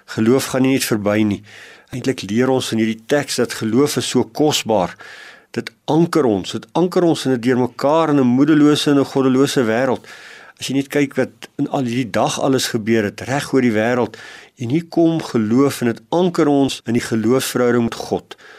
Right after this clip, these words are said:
God is daar, hy wankel nie. Hy is soos die berg Sion wat altyd vas bly staan. En in hierdie geloof word ons toegevou en dit hou ons vas. Dit troos ons ongeag ons konteks. Dit gee vir ons geweldige toekomsperspektief,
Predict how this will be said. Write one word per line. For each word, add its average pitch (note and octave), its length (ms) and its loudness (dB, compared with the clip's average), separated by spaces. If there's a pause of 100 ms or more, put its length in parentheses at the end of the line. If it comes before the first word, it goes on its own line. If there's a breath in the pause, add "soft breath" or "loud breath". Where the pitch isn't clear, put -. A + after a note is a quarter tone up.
(140)
God - 360 -4
is A#2+ 140 0
daar, G#2+ 260 0
hy A2 160 2
wankel G2+ 480 -2
nie. F2+ 180 -8 (300 loud breath)
Hy - 80 -6
is A2 60 -6
soos B2+ 120 -6
die B2+ 80 -6
berg A#2+ 300 -2
Sion C#3+ 460 2
wat C3 160 0
altyd C3 340 -2
vas C3+ 300 -2
bly B2+ 160 0
staan. A2 420 -2 (500 loud breath)
En B2 100 0
in C3+ 80 4
hierdie F#3+ 180 2
geloof E3 420 2
word D#3+ 220 0
ons C#3+ 240 -2
toegevou D3+ 580 0
en B2 60 4
dit A#2 140 0
hou B2 120 2
ons D3 200 0
vas. - 360 -2 (340 loud breath)
Dit - 220 -8
troos A3 400 0
ons D#3+ 280 2 (140)
ongeag F#3+ 680 2
ons D3 160 -4
konteks. D#3+ 720 -4 (540 soft breath)
Dit - 120 -12
gee - 180 -4
vir C3+ 200 -2
ons B2+ 100 -2
geweldige A2+ 720 -4 (100)
toekomsperspektief, - 1040 -4